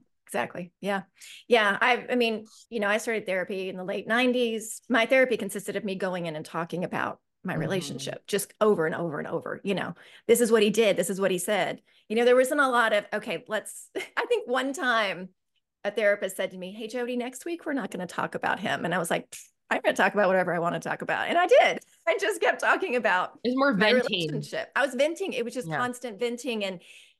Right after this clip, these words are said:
Speaker 1: it's like the walking through and the obsessing over it and the ruminating over it. And, you know, really good therapists, that's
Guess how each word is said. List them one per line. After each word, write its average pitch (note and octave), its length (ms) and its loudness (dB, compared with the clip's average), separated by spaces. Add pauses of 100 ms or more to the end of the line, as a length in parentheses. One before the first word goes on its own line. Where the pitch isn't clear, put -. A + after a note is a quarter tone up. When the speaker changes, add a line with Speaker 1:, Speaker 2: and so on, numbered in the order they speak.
(240)
Speaker 1:
it's A3 160 -6
like G#3 160 0
the G#3 100 0
walking A3+ 520 0
through A3 340 0
and F#3+ 100 -2
the F#3 80 -4
obsessing A3 540 2
over G3+ 180 2
it F3 40 4
and - 80 -6
the E3+ 60 -4
ruminating F#3 600 -2
over D3+ 240 -6
it. C#3+ 280 0
And, E3+ 400 -6 (140)
you F4 80 2
know, A3 240 4 (160)
really C#4 340 2
good C4 240 2
therapists, B3+ 920 0
that's A3 220 0